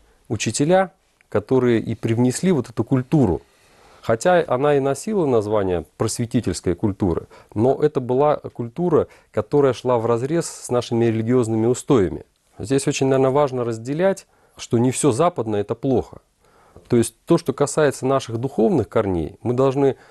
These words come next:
свято хранить и оберегать. Всё, что касается каких-то технологий, новшеств, которые приемлемы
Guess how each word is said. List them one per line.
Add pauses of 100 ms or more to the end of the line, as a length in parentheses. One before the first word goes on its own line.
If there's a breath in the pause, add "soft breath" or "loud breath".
свято
хранить
и
оберегать. (500 soft breath)
Всё,
что
касается
каких-то
технологий, (240 soft breath)
новшеств,
которые
приемлемы